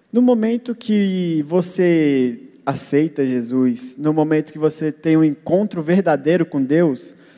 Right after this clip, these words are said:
assim como Isaías teve, você não pode falar da mesma maneira que você falava antes.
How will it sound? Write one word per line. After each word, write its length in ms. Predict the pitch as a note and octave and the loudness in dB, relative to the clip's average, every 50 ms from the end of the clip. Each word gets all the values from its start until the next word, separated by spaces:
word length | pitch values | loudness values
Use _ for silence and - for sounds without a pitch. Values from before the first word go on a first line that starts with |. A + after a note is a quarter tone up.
| _ _ | _ _
assim 340 | - D3+ C#3+ - - F#3 G#3 | -12 -10 -10 -8 -8 -10 -10
como 280 | G3+ - G#3 F#3+ F#3 F3+ | -8 -8 -8 -6 -4 -6
Isaías 760 | E3+ D3+ D3 D#3 C#3 C3 C3 C#3 E3 G3 G3+ E3+ D3 C3+ - | -6 -4 -2 -2 0 0 -2 -2 -2 0 0 0 0 -2 -4
teve, 540 | - - D#3+ E3+ F3 E3 C#3 A#2+ A#2+ A2+ G#2 _ _ _ _ _ _ _ _ _ _ _ | -10 -6 -2 0 0 0 0 -2 -8 -16 -16 _ _ _ _ _ _ _ _ _ _ _
você 240 | - F#3+ G#3 - A#3+ | -4 -2 -2 0 0
não 140 | A#3 B3 B3+ | 0 0 0
pode 320 | B3 A#3 G#3+ A#3 A#3 A#3 | 0 2 2 2 2 0
falar 280 | A#3+ - A#3+ A3 A3 A3+ | -4 -8 -6 -4 -4 -2
da 100 | A3 A3+ | -2 -2
mesma 300 | A3 G#3 A3+ A#3+ B3 B3+ | 0 0 0 -2 -2 -2
maneira 400 | A#3+ A#3 A3+ G3 F#3+ G#3 A3+ A#3 | -2 -2 -4 -4 -6 -6 -8 -8
que 80 | A#3 A#3+ | -8 -8
você 260 | G#3+ A3+ G#3+ - A#3 | -8 -8 -4 -4 -6
falava 420 | A3+ - A3 G#3 G#3+ G#3+ G#3+ G#3 | -6 -4 -6 -6 -4 -6 -4 -4
antes. 720 | B3 A#3+ G#3+ G3 G3 G3+ G3+ - - - - - - - | -2 -2 -2 -2 -4 -8 -10 -12 -16 -16 -16 -16 -18 -18